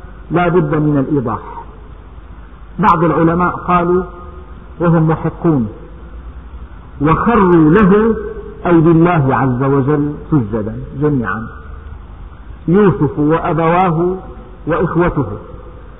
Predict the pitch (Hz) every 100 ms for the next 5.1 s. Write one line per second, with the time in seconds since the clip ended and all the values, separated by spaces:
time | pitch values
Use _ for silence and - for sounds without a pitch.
0 | - - 151 - - 254 151 143 160 151
1 | 123 113 110 - 170 156 117 110 104 101
2 | - - - - - - - - - -
3 | 156 220 220 240 208 208 - 220 226 226
4 | 220 - - - - - 202 220 175 190